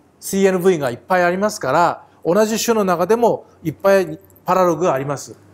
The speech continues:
ですからもう、あの、こういう近い遠いということではないんですが、現在でも、お、もう四十年、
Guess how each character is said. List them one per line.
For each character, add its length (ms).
で 80
す 100
か 100
ら 140
も 340
う、 20
あ 60
の、 120
こ 180
う 60
い 160
う 20
近 320
い 80
遠 220
い 60
と 80
い 40
う 40
こ 100
と 120
で 60
は 80
な 160
い 60
ん 40
で 80
す 100
が、 200
現 240
在 200
で 100
も、 260
お、 360
も 180
う 60
四 200
十 160
年、 220